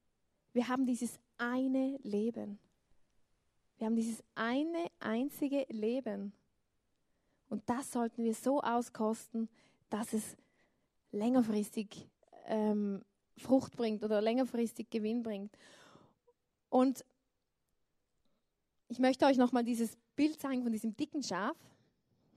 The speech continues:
Und einfach nochmal, dieses Schaf, das hat ein wahnsinniges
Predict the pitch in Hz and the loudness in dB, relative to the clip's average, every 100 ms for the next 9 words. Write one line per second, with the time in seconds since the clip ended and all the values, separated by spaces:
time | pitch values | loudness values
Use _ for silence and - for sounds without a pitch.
0 | - _ _ _ _ _ _ _ _ _ | -20 _ _ _ _ _ _ _ _ _
1 | _ _ _ - - 262 302 302 277 262 | _ _ _ -14 -2 0 0 2 2 2
2 | 254 233 226 - - _ _ _ _ _ | 2 0 -2 -12 -20 _ _ _ _ _
3 | _ _ - 262 262 - - 294 359 311 | _ _ -8 -8 -6 -2 -2 -2 -6 -14
4 | - 254 233 262 - - 262 254 262 311 | -10 -10 -8 -10 -10 -6 -2 0 0 -2
5 | 339 330 320 285 | -4 -4 -4 -6